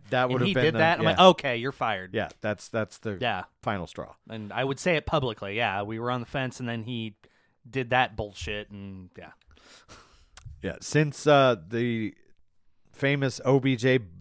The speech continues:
Speaker 1: yacht picture, the Giants are the worst team in football.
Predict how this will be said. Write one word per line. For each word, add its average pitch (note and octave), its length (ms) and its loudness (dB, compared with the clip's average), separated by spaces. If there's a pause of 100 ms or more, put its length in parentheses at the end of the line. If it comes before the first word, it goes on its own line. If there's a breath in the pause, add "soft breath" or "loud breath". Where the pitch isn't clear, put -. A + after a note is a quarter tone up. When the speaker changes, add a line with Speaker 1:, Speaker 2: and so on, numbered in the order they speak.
Speaker 1:
yacht A#2 440 2
picture, E3+ 540 -2
the A2 280 -2
Giants A#2 420 -4
are A2 120 -2
the G#2 420 -4 (220)
worst A2 400 -4 (160)
team A2 280 -8
in G2 100 -10
football. - 420 -12